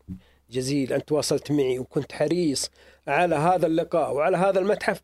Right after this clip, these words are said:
أكثر مني، فأنا أشكرك. وكلمت الشباب أولا، قلت: "يا أخوان، الشخص ده جاي من جدة ودائمًا يكلمني ويرسل لي، يقول: 'أبى أجيك، أبى أسوي لقاء معك، أبى كذا.'" فكان حريص، فأنا أشكرك والله.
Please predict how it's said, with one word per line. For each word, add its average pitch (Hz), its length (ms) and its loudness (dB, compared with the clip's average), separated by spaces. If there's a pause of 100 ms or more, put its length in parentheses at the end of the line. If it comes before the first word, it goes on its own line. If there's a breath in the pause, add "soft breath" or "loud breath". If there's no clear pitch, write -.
أكثر 156 260 -2
مني، 113 300 -4 (300)
فأنا 185 320 0
أشكرك. - 340 -4 (280)
وكلمت 190 540 -2
الشباب 175 400 0
أولا، 127 220 0 (340 loud breath)
قلت: 143 120 -8
"يا 175 60 0
أخوان، 208 300 0
الشخص 170 320 -2
ده 185 180 0
جاي 160 180 0
من 147 140 0
جدة 151 420 -6 (340 soft breath)
ودائمًا 208 440 2
يكلمني 190 600 0
ويرسل 175 300 0
لي، 185 100 -2
يقول: 180 200 0
'أبى 170 160 4
أجيك، 180 460 0
أبى 175 140 2
أسوي 196 300 2
لقاء 180 300 2
معك، 180 400 2
أبى 175 120 0
كذا.'" 196 280 0 (340 loud breath)
فكان 190 400 -2
حريص، 220 400 2
فأنا 175 380 0
أشكرك - 400 -6
والله. 113 240 -6